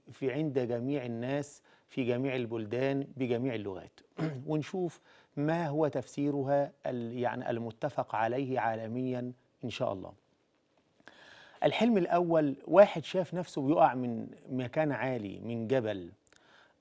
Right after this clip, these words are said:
الوقوع من جبل أو من عمارة عالية أو من غير ذلك يعني أن الشخص متساهل في الأمور الدينية، لقول الحق سبحانه وتعالى: "أو تهوي به الريح في مكان سحيق".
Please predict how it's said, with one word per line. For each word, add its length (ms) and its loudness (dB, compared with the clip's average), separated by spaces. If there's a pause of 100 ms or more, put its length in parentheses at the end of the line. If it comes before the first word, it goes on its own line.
الوقوع 580 4
من 260 2
جبل 440 2 (120)
أو 180 0
من 260 -4
عمارة 480 2
عالية 580 2
أو 200 -4
من 160 -6
غير 340 0
ذلك 500 -2
يعني 540 -2
أن 160 -4
الشخص 560 -6 (160)
متساهل 880 -2
في 120 -10
الأمور 380 -4
الدينية، 540 -4 (680)
لقول 360 2
الحق 360 -2
سبحانه 560 -2
وتعالى: 840 2
"أو 200 0
تهوي 440 -2
به 200 0
الريح 680 -2
في 200 -2
مكان 540 -4
سحيق". 560 -6